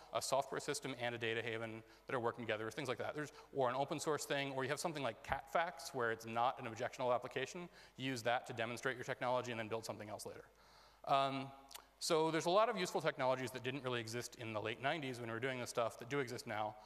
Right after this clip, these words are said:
Um, Tor, one of the more useful tools here, we, a lot of people talk about Tor, there's no point in me talking about Tor. Um, heavyweight clients. There was a period in the early two thousands where it was basically just web clients. No one wanted to w-,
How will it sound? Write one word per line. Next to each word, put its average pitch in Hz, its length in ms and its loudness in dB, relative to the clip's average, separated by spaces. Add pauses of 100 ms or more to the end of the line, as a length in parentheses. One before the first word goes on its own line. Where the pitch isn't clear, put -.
(260)
Um, 123 320 4 (160)
Tor, 175 540 4
one 127 120 4
of 131 60 0
the 127 60 -2
more 127 200 2
useful 131 600 0
tools 143 220 -2
here, 156 260 4
we, 123 120 -2 (200)
a 110 180 -6
lot 113 140 6
of 120 80 -4
people 123 220 -2
talk 117 180 -2
about 110 140 -2
Tor, 113 100 2
there's 107 120 -2
no 110 100 -6
point 113 160 -4
in 117 40 -10
me 113 60 -8
talking 113 220 -2
about - 80 -6
Tor. 165 180 2 (320)
Um, 120 420 4 (440)
heavyweight 196 420 2
clients. 110 400 0
There 143 100 4
was 143 140 2
a - 20 -2
period 190 460 2
in 139 200 -2
the 127 200 -2
early 151 260 2
two 156 160 -2
thousands 139 500 2
where 120 360 2
it 127 80 -8
was 117 100 -4
basically 135 480 -4
just 117 280 -6
web 117 160 -2
clients. 131 360 -2
No 117 160 -2
one 120 140 0
wanted 117 140 2
to 117 100 -2
w-, 113 140 -4